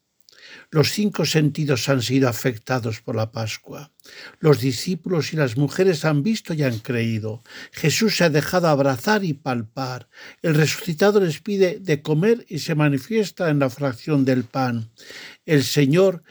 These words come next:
en las diferentes apariciones, les dirige la palabra. Y a María Magdalena se manifiesta en el jardín. Dijo a Tomás: "Trae tu dedo, aquí tienes mis manos,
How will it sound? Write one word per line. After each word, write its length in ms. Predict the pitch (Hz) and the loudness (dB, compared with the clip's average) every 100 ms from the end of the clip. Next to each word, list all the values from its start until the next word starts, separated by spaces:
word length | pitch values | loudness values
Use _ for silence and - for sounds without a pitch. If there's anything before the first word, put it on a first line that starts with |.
| - _ | -20 _
en 180 | 175 156 | -4 0
las 200 | 151 120 | 0 0
diferentes 680 | 143 143 170 220 196 165 156 | -4 0 2 2 0 -4 -4
apariciones, 840 | 151 156 143 131 180 180 170 135 | -2 0 0 -2 -2 0 -2 2
les 200 | 151 127 | 2 2
dirige 440 | 147 214 233 160 | 0 0 0 0
la 160 | 143 120 | 0 0
palabra. 560 | 123 127 120 120 113 - _ _ _ _ _ _ _ _ _ _ | 0 0 0 -2 -6 -12 _ _ _ _ _ _ _ _ _ _
Y 240 | 165 135 - | -2 -2 2
a 120 | 156 | 2
María 400 | 139 139 220 190 | 4 2 2 2
Magdalena 800 | 147 117 120 127 131 123 117 - _ _ - | 0 -4 -2 0 0 -4 -8 -16 _ _ -12
se 220 | - 165 | -2 2
manifiesta 760 | 151 143 123 - 196 180 147 | 4 2 0 4 4 4 2
en 80 | 156 | -4
el 100 | 139 | -4
jardín. 680 | - 139 127 123 123 135 - _ _ _ _ _ _ _ _ _ _ _ _ _ - | -6 -6 -6 -6 -8 -12 -18 _ _ _ _ _ _ _ _ _ _ _ _ _ 2
Dijo 300 | 156 - 151 | 2 4 2
a 100 | - | 2
Tomás: 500 | 131 123 120 - - - - _ | -2 -4 -6 -10 -18 -20 -20 _
"Trae 320 | - 175 160 151 | -2 2 2 2
tu 180 | 156 | 0
dedo, 460 | 147 147 127 123 - - - _ | 2 4 2 -4 -8 -20 -20 _
aquí 280 | 165 - 175 | -6 -4 -4
tienes 440 | 190 185 190 139 | 0 2 0 -2
mis 260 | 175 151 - | -4 -4 0
manos, 480 | 147 131 120 110 | 2 2 -2 -8